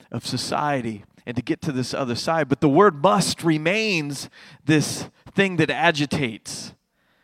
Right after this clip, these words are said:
Are you like me when you hear the word must? Y-, y-, something about it, there's, there's a reaction.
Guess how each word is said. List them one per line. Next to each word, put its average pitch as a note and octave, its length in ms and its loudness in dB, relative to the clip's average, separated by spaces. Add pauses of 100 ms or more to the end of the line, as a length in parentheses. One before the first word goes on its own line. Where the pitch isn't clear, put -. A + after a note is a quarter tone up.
(360)
Are C3+ 60 0
you C#3 100 4
like D#3 240 4
me E3+ 100 2
when E3 140 2
you D#3 100 -2
hear D#3 160 4
the D3+ 80 4
word D3+ 260 4
must? C#3+ 540 -2 (400)
Y-, D3 300 -2
y-, - 40 -12
something D#3 400 -2
about C3 400 4
it, B2 140 0
there's, C3+ 300 2
there's C3+ 320 -2
a C#3+ 80 2
reaction. C3 720 -2